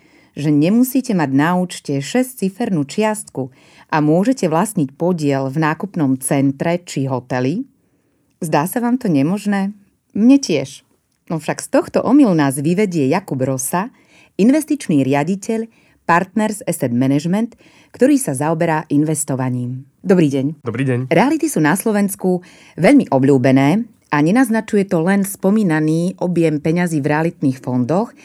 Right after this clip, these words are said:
Speaker 1: ale aj prieskumy. Slováci sa v nich vyjadrujú, že ak by mali investovať svoje peniaze, najčastejšou odpoveďou je,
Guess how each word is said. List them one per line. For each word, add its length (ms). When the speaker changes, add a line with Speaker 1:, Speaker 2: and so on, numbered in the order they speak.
Speaker 1:
ale 160
aj 160
prieskumy. 720
Slováci 400
sa 160
v 80
nich 80
vyjadrujú, 800
že 240
ak 240
by 160
mali 400
investovať 560
svoje 320
peniaze, 880
najčastejšou 800
odpoveďou 640
je, 480